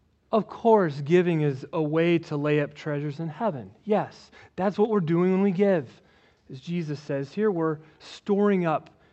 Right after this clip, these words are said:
treasures in heaven. But giving also is a very practical way of fighting King Money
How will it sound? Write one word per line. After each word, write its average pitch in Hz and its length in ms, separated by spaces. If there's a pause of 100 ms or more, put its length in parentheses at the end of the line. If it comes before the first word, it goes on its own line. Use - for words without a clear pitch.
(120)
treasures 160 680 (320)
in 160 140
heaven. 143 500 (1900)
But 175 200
giving 214 400
also 175 640
is 147 180
a 160 80
very 170 400
practical 185 880
way 135 420 (380)
of 190 140
fighting 240 560
King 254 280
Money 262 480